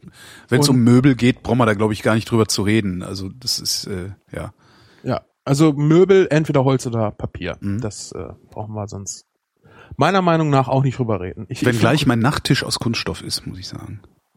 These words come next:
Speaker 2: Ja, also bist halt asozial.
Speaker 1: Ja.
Speaker 2: Na, gut.
Speaker 1: Aber das wissen wir ja.
Speaker 2: <laughs> Wobei, Metall geht auch noch für Möbel, aber, äh, empfiehlt sich, äh, in den wenigsten Fällen.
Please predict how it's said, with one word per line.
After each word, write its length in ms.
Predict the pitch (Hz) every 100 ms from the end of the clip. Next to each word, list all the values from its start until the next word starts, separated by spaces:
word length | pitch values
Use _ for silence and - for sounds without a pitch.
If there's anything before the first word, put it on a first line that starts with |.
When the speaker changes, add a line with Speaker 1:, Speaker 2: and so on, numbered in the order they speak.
| _ _
Speaker 2:
Ja, 220 | 151 135
also 200 | 139 139
bist 220 | 123 123 -
halt 120 | -
asozial. 520 | 190 135 - 92 95
Speaker 1:
Ja. 120 | 139 - _ _ _ _ -
Speaker 2:
Na, 120 | 135 _
gut. 220 | 135 - -
Speaker 1:
Aber 180 | 127 120
das 100 | 110
wissen 220 | 135 -
wir 80 | 98
ja. 180 | 90 101 - - 208 - 175 - -
Speaker 2:
<laughs> 800 | - - - - - - 254 233
Wobei, 260 | 175 170 196
Metall 540 | 151 143 170 156 170 185
geht 240 | 170 -
auch 180 | 151 196
noch 120 | 208
für 140 | - 196
Möbel, 400 | 196 190 190 190 - - - - _
aber, 480 | 139 143 139 131 131
äh, 280 | 127 123 120 -
empfiehlt 480 | 127 120 - 131 131
sich, 400 | - 117 - -
äh, 100 | - 110
in 140 | 117
den 160 | 110 110
wenigsten 360 | 95 98 117
Fällen. 340 | 117 87 67